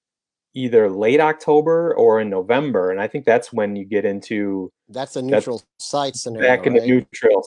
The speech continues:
Speaker 1: s-, yeah, you'd have to with the weather concerns. So I'm f-,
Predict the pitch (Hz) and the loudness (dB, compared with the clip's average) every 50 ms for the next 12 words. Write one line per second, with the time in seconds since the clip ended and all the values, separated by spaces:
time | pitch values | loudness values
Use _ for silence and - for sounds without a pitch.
0 | - - - - - 131 127 120 110 104 101 98 104 101 110 113 110 113 113 - | -8 -16 -20 -10 -2 2 2 4 4 4 2 0 -4 -4 0 2 2 2 2 0
1 | - 107 95 95 95 - - 98 101 - 110 113 110 113 113 113 104 - - 98 | -4 -8 -8 -8 -6 -6 -8 -8 -8 -8 -6 -2 0 0 2 0 0 -2 -6 -10
2 | 90 - 95 92 95 92 92 95 98 - - - 107 104 104 101 95 - _ _ | -10 -10 -10 -8 -8 -10 -10 -12 -16 -10 -6 -2 0 0 0 0 -2 -4 _ _
3 | _ _ _ _ _ _ _ _ _ _ _ _ _ - - _ _ _ _ _ | _ _ _ _ _ _ _ _ _ _ _ _ _ -20 -20 _ _ _ _ _
4 | _ _ _ _ _ _ _ _ _ - 139 131 139 135 - - | _ _ _ _ _ _ _ _ _ -2 -2 0 0 -2 -6 -8